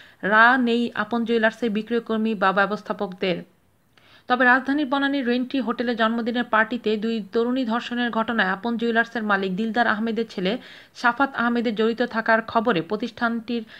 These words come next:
ব্যবসায়িক সুনাম হারাচ্ছে বলে মনে করছেন জুয়েলার্স ব্যবসার সঙ্গে সংশ্লিষ্টরা। বনানীর ধর্ষণের ঘটনায় সামাজিক যোগাযোগ মাধ্যমে ফুঁসে উঠেছে তরুণ প্রজন্ম। এই কাতারে সামিল হয়েছেন অভিনয় শিল্পীরাও। জনপ্রিয় অভিনেত্রী সুবর্ণা মোস্তফা তার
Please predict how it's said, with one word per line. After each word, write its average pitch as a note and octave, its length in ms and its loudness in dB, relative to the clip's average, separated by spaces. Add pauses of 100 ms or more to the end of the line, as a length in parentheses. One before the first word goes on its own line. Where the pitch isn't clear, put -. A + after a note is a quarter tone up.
(160)
ব্যবসায়িক A#3+ 480 0
সুনাম A3+ 300 0
হারাচ্ছে G#3 400 2
বলে A#3 180 0
মনে A3 240 0
করছেন A3 420 -2
জুয়েলার্স G#3+ 500 2 (280)
ব্যবসার G#3 300 -2
সঙ্গে G#3+ 340 -4
সংশ্লিষ্টরা। G3+ 760 -2 (420)
বনানীর C4+ 360 2
ধর্ষণের C4+ 420 -2
ঘটনায় B3 360 0
সামাজিক A3+ 500 0
যোগাযোগ A3+ 460 0
মাধ্যমে A3 420 0
ফুঁসে A3 300 -6
উঠেছে A#3 320 -4
তরুণ A3+ 300 -2
প্রজন্ম। G#3 520 -2 (340)
এই C4+ 140 0
কাতারে C4+ 320 0
সামিল B3 300 -2
হয়েছেন A#3+ 400 -2
অভিনয় A3 380 -2
শিল্পীরাও। G3+ 580 0 (380)
জনপ্রিয় C#4 420 0
অভিনেত্রী C4+ 400 -2
সুবর্ণা B3 360 -2
মোস্তফা A#3+ 440 -2
তার A3 180 0